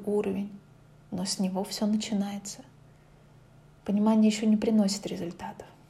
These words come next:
Результаты приносит практика. Можете уже начинать это практиковать самостоятельно, и вы придёте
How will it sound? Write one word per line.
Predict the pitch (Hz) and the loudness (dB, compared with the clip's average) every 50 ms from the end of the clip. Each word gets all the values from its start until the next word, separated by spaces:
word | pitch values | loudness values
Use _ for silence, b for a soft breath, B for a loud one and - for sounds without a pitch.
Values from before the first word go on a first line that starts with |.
| - - - - - - - | -20 -20 -20 -20 -20 -12 -8
Результаты | 220 202 190 196 208 196 190 196 202 240 240 - 269 | -4 -4 -2 0 0 0 0 0 0 -2 -2 -6 -10
приносит | - - 196 185 180 190 214 214 - 262 - - - - - - | -6 -4 -4 -2 -2 -2 -2 -4 -4 -8 -12 -14 -20 -20 -12 -6
практика. | - 196 190 185 185 - - - 190 - - 214 - - - - - - - - - B B B B B B B B B B B | -4 -4 -2 -4 -6 -8 -8 -8 -8 -8 -10 -14 -14 -16 -20 -20 -20 -20 -20 -20 -20 B B B B B B B B B B B
Можете | B 202 220 220 220 - - 214 | B 2 2 2 2 0 0 0
уже | 202 208 208 | 0 2 2
начинать | 208 202 196 - - 196 190 196 190 - | 2 0 0 0 0 0 0 0 -2 -4
это | - - | -8 -10
практиковать | - - - - - - - 202 190 190 190 - | -10 -10 -10 -10 -10 -6 -4 -4 -4 -4 -4 -4
самостоятельно, | - 196 185 196 - - 196 185 190 185 - - - - 214 208 214 - - - - - - - - - - - - | -4 -2 -2 -4 -4 -4 -6 -6 -6 -6 -8 -10 -12 -12 -10 -10 -10 -10 -12 -16 -20 -20 -20 -20 -20 -20 -20 -12 -6
и | - 196 | -2 -2
вы | 196 196 | -2 -2
придёте | 196 - 104 - 190 196 202 220 214 - 220 214 | 0 0 0 0 0 0 0 0 -2 -4 -6 -8